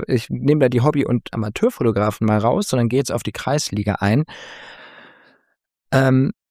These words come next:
bist du mit dem, was du machst und wie du arbeitest, wird ja gesagt, du schiebst ja Jobs raus, das hab ich einfach ke-, gibt mir nichts, hab ich keinen Bock drauf, ist gestalterisch nicht mein. Bist du freier, weil du's dir leisten kannst? Also kannst du mehr aus dem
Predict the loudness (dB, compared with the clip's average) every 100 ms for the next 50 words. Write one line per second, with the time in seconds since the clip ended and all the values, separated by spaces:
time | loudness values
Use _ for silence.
0 | _ _ _ _ 0 0 0 2 2 0
1 | 0 0 -2 -4 -2 0 2 2 0 -8
2 | -2 -2 -2 -4 0 2 2 2 2 -2
3 | -4 -4 -2 0 -2 -4 -6 -6 -6 -2
4 | 0 0 -4 -2 0 0 0 -2 -2 -6
5 | -6 -4 -4 -4 -4 -4 -2 -4 2 2
6 | 0 -2 -2 -2 -2 -2 0 0 0 -2
7 | -4 0 0 0 0 2 0 -2 -10 -20
8 | -20 _ _ _ _ 2 2 0 -2 -4
9 | -4 -2 2 2 0 -2 -4 -2 -4 0
10 | 2 2 2 -2 -4 -6 -4 -4 -4 -8
11 | -4 -2 -2 0 0 2 2 2 -2 -2